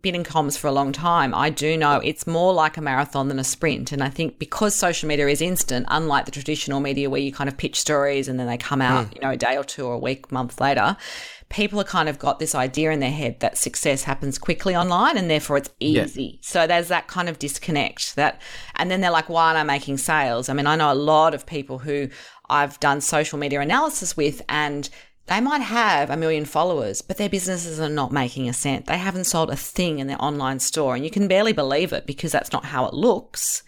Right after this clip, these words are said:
Speaker 2: Mm.
Speaker 1: And they spend a lot of money on that, you know, smoke and mirrors stuff. But I think there's,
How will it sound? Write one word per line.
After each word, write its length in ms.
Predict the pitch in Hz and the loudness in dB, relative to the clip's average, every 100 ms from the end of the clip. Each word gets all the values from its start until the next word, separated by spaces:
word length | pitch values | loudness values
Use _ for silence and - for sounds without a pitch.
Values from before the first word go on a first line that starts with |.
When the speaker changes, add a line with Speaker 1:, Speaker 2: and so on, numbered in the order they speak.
| _ - | _ -12
Speaker 2:
Mm. 240 | 143 143 123 - - - | -8 -6 -8 -14 -16 -4
Speaker 1:
And 120 | 160 | -2
they 60 | 156 | 0
spend 180 | 175 165 | 0 2
a 40 | |
lot 100 | 156 | 2
of 40 | |
money 220 | 151 147 139 | 2 2 2
on 160 | 139 | 2
that, 240 | 139 - - _ | 2 0 -4 _
you 160 | - 151 | -6 -4
know, 180 | 131 175 | -2 -2
smoke 320 | - 151 147 | -2 -2 -2
and 80 | 147 | 0
mirrors 300 | 175 214 - | 2 2 0
stuff. 360 | - 110 - | 0 0 0
But 120 | 170 | -2
I 20 | 165 | 0
think 220 | 220 214 | 0 4
there's, 260 | 160 160 | 4 4